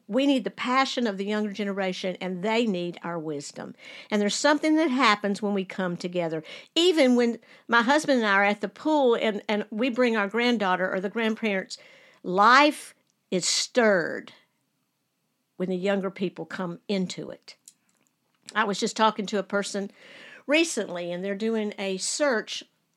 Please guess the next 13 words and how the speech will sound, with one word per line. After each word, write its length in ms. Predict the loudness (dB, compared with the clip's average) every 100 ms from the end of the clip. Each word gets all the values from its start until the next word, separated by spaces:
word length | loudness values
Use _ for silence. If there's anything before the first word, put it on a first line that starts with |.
| -4
on 160 | -2
their, 240 | -2 -4 -6 -14
uh, 160 | -12 -10
you 120 | -8
know, 260 | -8 -10 -12 _ -18
uh, 140 | -16 -14 -14
a 80 |
church 340 | -6 -2 -2 -2
search 320 | -4 -4 -6
for 140 | -6
their 120 | -4 -2
next 300 | -4 -4 -2
minister. 540 | 0 0 -4 -10